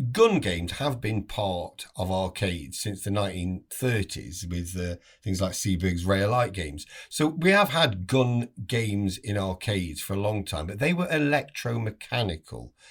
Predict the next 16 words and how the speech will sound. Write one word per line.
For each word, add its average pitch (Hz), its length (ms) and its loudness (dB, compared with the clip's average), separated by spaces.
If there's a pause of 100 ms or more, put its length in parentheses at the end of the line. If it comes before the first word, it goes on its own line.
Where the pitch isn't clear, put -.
(140)
games. 69 600 -4 (400)
Tell 233 260 4
us 262 140 -2
how 196 240 2
your 123 760 -2 (200)
technology 80 720 -2
that 92 140 -4
you 104 200 -2
developed 101 400 -2
at - 100 -8
Exidy, 95 420 -8
tell 196 180 -4
us 190 100 -6
how 175 220 -4
that 165 260 -4
was 127 220 -2